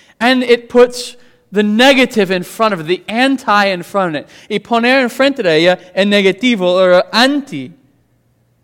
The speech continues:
And so it makes it a negative. Lo hace un negativo. So Paul could have said it in the affirmative.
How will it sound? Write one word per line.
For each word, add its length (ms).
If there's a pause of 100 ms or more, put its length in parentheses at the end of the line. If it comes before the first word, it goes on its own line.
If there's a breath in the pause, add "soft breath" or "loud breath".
(640)
And 160
so 220
it 180
makes 380
it 280
a 120
negative. 1000
Lo 200
hace 300
un 260
negativo. 640 (760 soft breath)
So 280 (220)
Paul 380
could 260
have 160
said 260
it 140
in 120
the 100
affirmative. 640